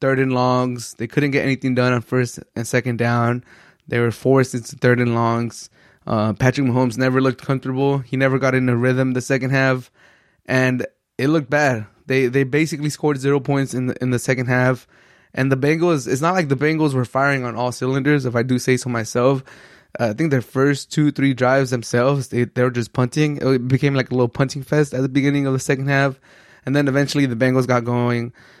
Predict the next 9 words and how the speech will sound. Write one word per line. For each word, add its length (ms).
Patrick 280
Mahomes 320
threw 220
an 120
interception. 800
Bengals 300
got 140
a 40
touchdown. 720